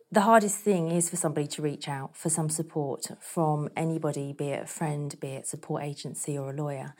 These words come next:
As a solicitor's firm, we can provide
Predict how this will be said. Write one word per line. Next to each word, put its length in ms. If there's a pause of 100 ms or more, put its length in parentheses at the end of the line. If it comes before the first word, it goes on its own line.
(360)
As 180
a 400 (100)
solicitor's 520
firm, 480
we 680 (280)
can 340
provide 680